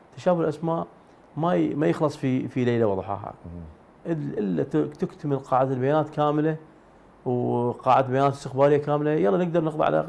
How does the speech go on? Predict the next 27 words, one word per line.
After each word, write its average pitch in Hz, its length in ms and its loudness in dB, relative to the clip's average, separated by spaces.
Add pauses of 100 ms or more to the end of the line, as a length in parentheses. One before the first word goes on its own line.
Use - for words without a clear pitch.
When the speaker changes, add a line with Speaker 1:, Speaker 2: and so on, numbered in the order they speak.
Speaker 1:
تشابه 135 200 -4
الأسماء. 113 320 -4 (520)
واللي 254 260 4
مواطن 170 340 6
اللي 139 220 4
عنده 123 160 0
تشابه 117 440 0
بإمكانه 202 480 0
أن 165 60 0
يتوجه 147 440 2 (520)
للمحكمة 139 460 4
المختصة 123 560 0 (400)
ويقدم 180 480 4
طلب 143 280 6
لل-، 131 200 2
للقاضي 113 560 4
المختص 110 560 0 (540)
وترفع 143 1120 4
للأدلة 120 420 2
الجنائية 113 440 0
ويرفع 226 360 4
عن 175 140 2
ال-، 190 160 0
الاشتباه 160 580 -2
إذا 139 120 2
كان 147 200 0
موجود. 123 300 -4